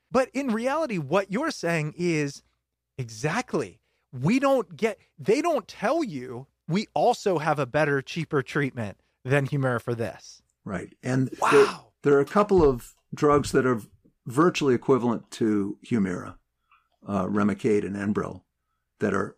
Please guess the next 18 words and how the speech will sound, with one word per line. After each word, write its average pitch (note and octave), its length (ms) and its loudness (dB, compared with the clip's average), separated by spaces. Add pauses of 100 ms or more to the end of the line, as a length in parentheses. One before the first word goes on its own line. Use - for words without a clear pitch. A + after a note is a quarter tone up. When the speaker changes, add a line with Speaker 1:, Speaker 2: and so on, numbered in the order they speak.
Speaker 2:
almost B2+ 340 0
as G2+ 140 -2
expensive. F#2 600 -6 (640)
And A#2+ 380 0 (580)
that C3+ 240 0
study C#3 280 2
was A#2 200 0
done C3 460 2
for - 160 -2
those B2+ 260 2
drugs, - 540 -6
or F#2+ 220 -2
at - 160 -8
least B2 220 2
for A2 140 2
one A2 200 2
of A2 100 0
them, - 220 -10